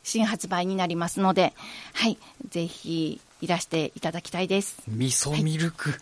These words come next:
Speaker 1: い。
Speaker 2: 気になりますね。
Speaker 1: はい。あ、美味しいです。
Speaker 2: ぜひ皆さん、
Speaker 1: <laughs> はい。
Speaker 2: この季節、
Speaker 1: はい。
Speaker 2: ぜひあの、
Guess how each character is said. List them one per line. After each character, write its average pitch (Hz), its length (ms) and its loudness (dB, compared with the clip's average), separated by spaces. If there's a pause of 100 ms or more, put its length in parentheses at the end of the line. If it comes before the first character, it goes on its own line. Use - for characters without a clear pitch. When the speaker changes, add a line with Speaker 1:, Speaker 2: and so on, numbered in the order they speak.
(260)
Speaker 1:
い。 - 20 6
Speaker 2:
気 170 80 2
に 139 100 4
な 101 140 -4
り 95 100 -8
ま 107 140 -6
す - 160 -6
ね。 110 420 -4
Speaker 1:
は 185 140 -4
い。 - 40 -6
あ、 - 0 - (640)
美 208 60 -6
味 233 60 -4
し - 160 -2
い - 20 -8
で - 100 -10
す。 - 240 -12 (140)
Speaker 2:
ぜ 233 60 4 (180)
ひ - 160 -2
皆 123 240 4
さ 127 160 2
ん、 - 20 4
Speaker 1:
<laughs> 113 80 2
は 302 60 10
い。 277 40 10
Speaker 2:
こ 156 60 8
の 135 100 6
季 - 100 -2
節、 - 340 -2 (420)
Speaker 1:
は - 160 0
い。 294 80 4 (400)
Speaker 2:
ぜ 123 120 -2
ひ 117 160 -6
あ 98 80 -6
の、 92 360 -12